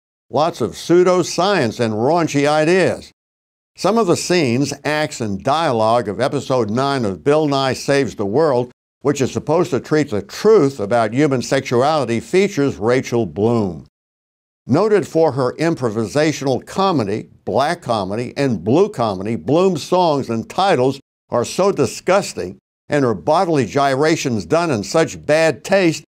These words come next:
that we can't and don't want to give direct reference to them. The series Bill Nye Saves the World presents material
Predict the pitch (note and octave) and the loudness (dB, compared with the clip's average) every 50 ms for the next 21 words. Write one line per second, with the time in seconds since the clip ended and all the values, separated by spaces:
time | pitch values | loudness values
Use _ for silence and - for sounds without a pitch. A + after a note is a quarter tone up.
0 | _ _ _ D3 D3+ C#3+ C#3 C#3+ C#3 C#3 - F#3 F#3 F#3+ G3+ G3+ - - B2+ A#2+ | _ _ _ 0 0 2 2 0 0 0 -2 0 0 2 2 0 -2 -2 -4 -4
1 | A2+ G2 - G3+ E3+ F#3 F3+ A2 C#3+ D#3 E3+ E3 - B2+ A2 F#2 C#3+ E3 D3+ B2+ | -4 0 0 0 0 0 -2 0 0 0 0 0 -2 -2 -2 0 0 0 0 2
2 | A2 A#2 A2+ B2+ C#3+ D3 C#3+ C#3+ B2 C#3+ E3 E3+ - - A#2+ A#2 A2+ - - - | 0 2 2 2 2 0 -2 -2 0 0 0 0 0 -2 -2 -2 -2 -6 -2 2
3 | D#3+ E3 D3 A#2+ A2 F2+ D2+ D2 - _ _ _ _ _ _ _ _ _ _ _ | 2 4 4 4 2 0 -2 -6 -12 _ _ _ _ _ _ _ _ _ _ _
4 | _ - G#2+ - - G3 G3 F#3 E3+ C#3+ A#2 F2+ E2 A#2+ F3 F#3 F3 D#3+ D3+ D3 | _ -6 -6 0 0 2 2 4 2 2 0 -2 0 0 2 2 2 2 0 0
5 | C#3+ C3+ A2+ - - D#3+ D#3 D#3+ C3 G#2+ - B2 A#2 C#3+ D3+ D3 C#3 C3 - A#2 | 0 0 -2 -2 0 0 2 2 0 0 -2 0 0 2 2 2 0 -2 -2 -6
6 | A2 - C3+ D3 C#3+ C#3 - A#2 G2+ F2+ - - F#3+ F#3+ E3 C#3+ C#3 C#3 | -4 0 0 0 0 -2 -4 -8 -8 -8 0 0 2 4 4 4 2 0